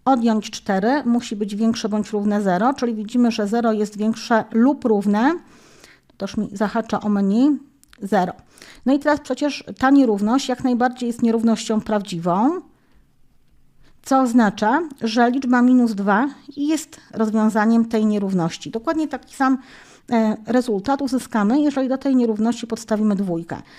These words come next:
Czyli będziemy mieli dwa do potęgi drugiej odjąć cztery jest większe bądź równe zero, czyli cztery odjąć cztery musi być większe bądź równe zero, czyli zero jest większe bądź równe zero i to też jest prawdziwe.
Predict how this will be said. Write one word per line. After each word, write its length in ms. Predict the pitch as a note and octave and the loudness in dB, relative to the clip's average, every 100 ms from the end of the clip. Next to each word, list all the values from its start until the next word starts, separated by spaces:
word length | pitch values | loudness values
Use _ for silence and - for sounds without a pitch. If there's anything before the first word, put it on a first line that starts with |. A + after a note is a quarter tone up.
| - | -16
Czyli 140 | - C4+ | -6 0
będziemy 320 | C4+ C4 C4+ | 2 4 4
mieli 200 | B3+ A#3+ | 4 2
dwa 180 | G#3+ A#3+ | 0 0
do 100 | A#3 | 0
potęgi 480 | A#3 A3 G#3+ G3+ G3 | -4 -2 -2 -2 -4
drugiej 360 | A#3 C#4 C#4+ | -4 -4 -4
odjąć 340 | A3+ A3+ A3+ G#3+ | -4 -2 -2 -2
cztery 340 | - B3+ B3 | -4 -2 0
jest 220 | A3+ G#3 | 0 -2
większe 340 | G3+ A3+ A3+ G3+ | -2 -2 0 -2
bądź 220 | G3+ G3 | -4 -4
równe 320 | G#3 G#3 G#3 | -2 0 0
zero, 440 | F#3+ F3 G3 D4+ G4 - - - - _ - | 0 0 2 0 -2 -12 -20 -20 -20 _ -6
czyli 240 | B3 B3 | 0 0
cztery 540 | A#3+ - C4+ G#3+ B3 D4 - - - | -2 0 0 2 0 -2 -6 -16 -4
odjąć 360 | A#3+ A#3 A3+ | -2 2 0
cztery 360 | A3+ - A#3+ A3 | -2 -4 0 0
musi 260 | G#3+ - | 0 -4
być 200 | G3+ G3+ | -8 -4
większe 300 | G#3 G#3 - | -2 -4 -4
bądź 220 | G3 G3 G#3 | -2 -2 -2
równe 280 | G3+ G3 | -2 0
zero, 300 | F#3+ C#4 C#4 | 0 2 0
czyli 300 | B3 A3+ G#3 | 0 -2 -2
zero 340 | G3 A#3 A#3 A3+ A3+ | 0 2 2 0 -2
jest 220 | A3+ A3+ A3 | -2 -2 0
większe 320 | G#3+ A3 G#3+ | -2 -2 -2
bądź 200 | G#3 G3+ | -4 -4
równe 300 | G#3+ G3+ F#3+ | -2 0 0
zero 280 | A#3 B3 C4+ | 2 2 0
i 60 | |
to 120 | - | -2
też 320 | G#3 C4 B3+ G#3 | -4 -4 -4 -4
jest 160 | A3+ | -4
prawdziwe. 640 | - A3 F#3+ F3+ F3 G#3+ | -2 -4 -2 -2 0 0